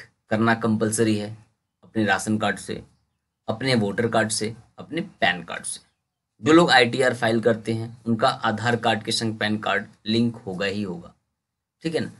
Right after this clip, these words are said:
क्योंकि उसके बगैर वो आईटीआर फाइल नहीं कर पाएंगे। लेकिन हाँ, जिन लोगों को, जिन लोग, जो लोग आईटीआर फाइल नहीं करते हैं, तो उनको अपना आधार कार्ड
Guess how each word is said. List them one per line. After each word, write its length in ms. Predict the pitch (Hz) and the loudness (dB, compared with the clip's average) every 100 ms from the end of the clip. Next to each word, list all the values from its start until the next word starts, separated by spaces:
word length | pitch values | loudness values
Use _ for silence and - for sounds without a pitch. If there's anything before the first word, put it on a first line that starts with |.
| _ | _
क्योंकि 200 | 110 110 | -6 -4
उसके 300 | 120 113 - | -2 -2 0
बगैर 380 | 117 107 117 135 - _ _ | 2 2 2 -2 -8 _ _
वो 60 | 110 | 0
आईटीआर 360 | 104 104 113 | 0 0 -2
फाइल 320 | 110 98 160 139 | 0 0 0 -4
नहीं 200 | 107 107 | -4 -4
कर 120 | 95 | -4
पाएंगे। 360 | - - - - _ _ _ _ | -6 -12 -16 -20 _ _ _ _
लेकिन 240 | 120 143 151 | 2 6 4
हाँ, 320 | 110 - - | 2 -4 -12
जिन 200 | 107 135 | -2 2
लोगों 360 | 143 131 120 120 | 4 4 2 -2
को, 320 | - 120 110 - _ _ _ | -4 -4 -4 -10 _ _ _
जिन 160 | 117 127 | -4 0
लोग, 340 | 120 117 110 110 - _ _ | 2 2 0 -6 -16 _ _
जो 180 | 113 135 | -2 2
लोग 320 | 120 104 110 - _ - | 2 0 -4 -14 _ -4
आईटीआर 360 | 110 110 110 107 | -2 0 0 0
फाइल 260 | 104 104 | 0 -2
नहीं 180 | 98 107 | -4 -4
करते 360 | 107 98 - 98 | -4 -6 -8 -14
हैं, 140 | 101 - _ _ _ - | -14 -20 _ _ _ -10
तो 60 | |
उनको 300 | 147 156 165 | -2 0 2
अपना 260 | 156 160 151 - | 0 0 -2 0
आधार 400 | 117 107 117 120 | 0 0 -2 -2
कार्ड 240 | 113 101 | 0 0